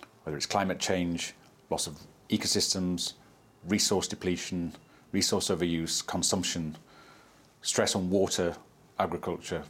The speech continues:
food, land. And it's about our failure,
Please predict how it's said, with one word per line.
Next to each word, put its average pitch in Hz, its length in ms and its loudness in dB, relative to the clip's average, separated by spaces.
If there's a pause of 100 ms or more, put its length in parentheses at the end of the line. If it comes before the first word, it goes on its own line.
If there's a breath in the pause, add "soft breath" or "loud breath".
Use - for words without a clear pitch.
food, 87 380 2 (280)
land. 87 480 0 (1600 loud breath)
And 113 60 2
it's 113 120 4
about 156 280 6
our 123 120 6
failure, 95 460 2